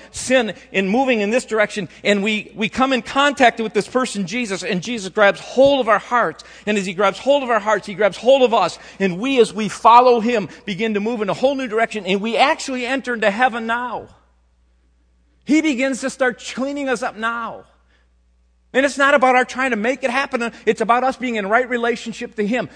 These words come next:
It's about us daily living in a sense of humility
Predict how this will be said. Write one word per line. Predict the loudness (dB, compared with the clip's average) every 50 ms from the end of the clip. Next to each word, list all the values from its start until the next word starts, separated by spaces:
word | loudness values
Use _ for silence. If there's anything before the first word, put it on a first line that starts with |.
| -8 -6
It's | -4 -2 0
about | 2 4 4 4 4
us | 2 -2 0
daily | 2 2 2 4 4 2 0 2
living | 0 0 0 0 -2 -4
in | -4 -6
a | -6
sense | -6 -4 -6 -6 -6
of | -8 -8
humility | -6 -6 -6 -4 -2 0 0 0 0 0 -2 -6